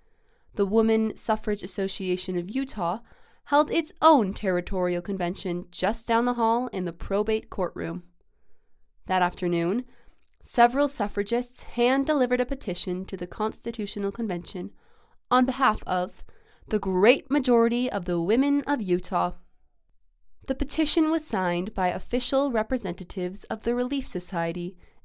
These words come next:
and the Young Ladies Mutual Improvement Association, as well as the Woman Suffrage Association of Utah, giving it religious sanction and claiming authority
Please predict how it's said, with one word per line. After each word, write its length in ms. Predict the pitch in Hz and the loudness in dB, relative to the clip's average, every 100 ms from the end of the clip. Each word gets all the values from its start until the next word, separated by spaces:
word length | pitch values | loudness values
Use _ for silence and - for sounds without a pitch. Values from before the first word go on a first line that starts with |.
| - | -8
and 380 | 170 165 202 220 | -4 -2 -2 -2
the 80 | 240 | -2
Young 400 | 240 240 269 214 | 2 2 2 0
Ladies 420 | 180 185 196 - | -4 -4 -8 -8
Mutual 540 | 190 214 - 247 254 | -6 -4 -4 -2 -2
Improvement 600 | 247 247 - 180 185 - | -2 -4 -2 -4 -4 -6
Association, 840 | - - 180 110 254 254 - 180 190 - - - - | -6 -6 -6 -4 -4 -4 -4 -6 -8 -16 -20 -20 -8
as 180 | 240 240 | -4 -2
well 400 | 226 262 208 226 - | 2 4 4 0 -2
as 160 | 196 | -4
the 120 | 185 175 | -2 -2
Woman 440 | 214 247 262 262 | 0 0 0 -2
Suffrage 480 | - 196 - 202 - | -2 -6 -4 -6 -6
Association 880 | 220 180 175 - 185 170 - 175 170 | -6 -4 -4 -4 -6 -6 -4 -6 -6
of 100 | 175 | -8
Utah, 460 | 185 202 - 165 170 - - - - _ _ - _ - | -6 -6 -2 -4 -4 -12 -20 -20 -20 _ _ -20 _ -2
giving 260 | 214 214 214 | 0 2 2
it 140 | - | 0
religious 380 | 208 190 190 262 | -2 -2 -4 -6
sanction 540 | 185 165 - 175 220 - - - - | -4 -4 -4 -6 -6 -10 -20 -18 -4
and 120 | 240 | -2
claiming 400 | 240 240 247 277 | -2 0 2 2
authority 560 | 294 - 190 185 190 | 0 0 -2 -2 -2